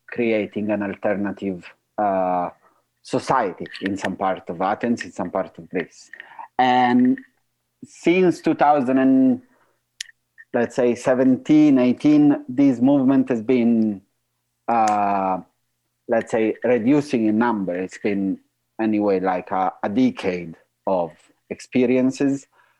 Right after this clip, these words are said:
And once this government arrived, in the first three months, it raided and evicted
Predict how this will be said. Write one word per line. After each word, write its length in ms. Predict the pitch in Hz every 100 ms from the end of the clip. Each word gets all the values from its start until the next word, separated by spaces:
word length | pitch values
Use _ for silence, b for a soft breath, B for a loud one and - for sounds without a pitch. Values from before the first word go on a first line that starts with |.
| b b _ -
And 380 | 120 120 123
once 480 | 135 143 147 143 -
this 260 | - 135 117
government 560 | 135 131 120 120 117 113
arrived, 580 | 117 123 131 139 135 139 - _ _ _ _
in 640 | 143 139 135 131 113 95 - _ _
the 80 | 110
first 520 | - 120 113 - _
three 220 | 127 135
months, 640 | 123 120 127 135 131 - - -
it 220 | 113 107
raided 460 | 113 113 104 101
and 120 | 101 98
evicted 640 | 95 101 - 110 90